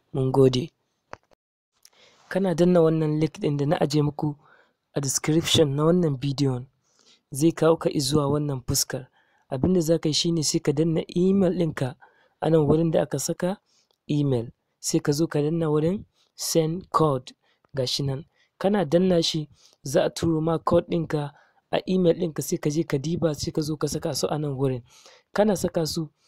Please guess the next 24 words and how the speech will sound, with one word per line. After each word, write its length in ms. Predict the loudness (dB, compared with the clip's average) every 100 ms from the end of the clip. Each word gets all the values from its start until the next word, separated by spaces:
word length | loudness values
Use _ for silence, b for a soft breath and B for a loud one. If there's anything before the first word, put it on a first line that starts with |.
| b b
shi 180 | -8 -4 -2
kenan 240 | 0 -2
sai 160 | -2 -4
ka 80 | -2
sa 120 | -2
full 220 | -2 -2 0
name 200 | 0 -2
ɗinka, 300 | -4 -4 -6 -8 _ _ -2
password 400 | 0 2 2 0
ɗinka, 300 | 0 -4 -4 -6 -4
ka 80 | -4
yi 60 |
confirming 560 | -2 -2 -2 -2 -2 -2
na 100 | -4
password, 460 | -2 -2 0 -2 -4 b b b
shi 140 | -8
kenan 300 | -4 -4 -4
sai 180 | -2 -2
ka 140 | -2 -2
danna 360 | 0 0 0 -2 -6 b b _
register. 600 | -2 0 2 0 0 -6 -6 _ _ 0
Kana 220 | 2 2
yin 220 | 2 0 0
haka, 300 | -2 -2